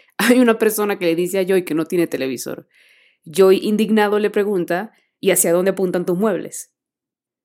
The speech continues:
La mayoría de las salas tienen al televisor como protagonista, no sé si te has dado cuenta. Y de la misma forma, tu marca tiene que tener a un protagonista que en este caso es tu target, tu audiencia. Sin embargo, he trabajado con muchos C E Os, directores y gerentes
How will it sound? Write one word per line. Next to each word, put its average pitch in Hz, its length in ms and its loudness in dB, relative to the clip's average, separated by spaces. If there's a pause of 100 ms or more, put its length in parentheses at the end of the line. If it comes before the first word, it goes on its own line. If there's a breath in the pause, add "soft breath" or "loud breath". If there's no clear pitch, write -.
La - 80 -8
mayoría 208 340 0
de 247 60 -2
las 254 140 -2
salas 226 200 -6
tienen 196 220 0
al 196 100 -4
televisor 196 380 -4
como 160 200 -4
protagonista, 160 600 -6
no 147 80 -6
sé 170 120 -8
si 180 120 -6
te 165 80 -8
has 160 60 -6
dado 151 240 -6
cuenta. 127 340 -16 (380 soft breath)
Y 254 100 2
de 269 80 0
la 254 100 -2
misma 240 220 -2
forma, 185 540 -4
tu 214 160 0
marca 190 560 -6 (300 soft breath)
tiene 277 220 0
que - 80 0
tener 190 240 0
a 170 60 0
un 160 120 -4
protagonista 196 680 -2
que 165 120 -6
en 156 120 -4
este 208 240 -6
caso 180 460 -6 (200 loud breath)
es 180 140 -4
tu 180 100 -4
target, 185 420 -4
tu 147 60 -6
audiencia. 147 640 -2 (520)
Sin 247 200 2
embargo, 254 280 0
he 214 40 -2
trabajado 247 340 -4
con 196 140 -2
muchos 214 260 -4
C 226 160 -4
E 202 200 -6
Os, 185 340 -4 (380 soft breath)
directores 175 540 -4
y 175 60 -8
gerentes 170 600 -6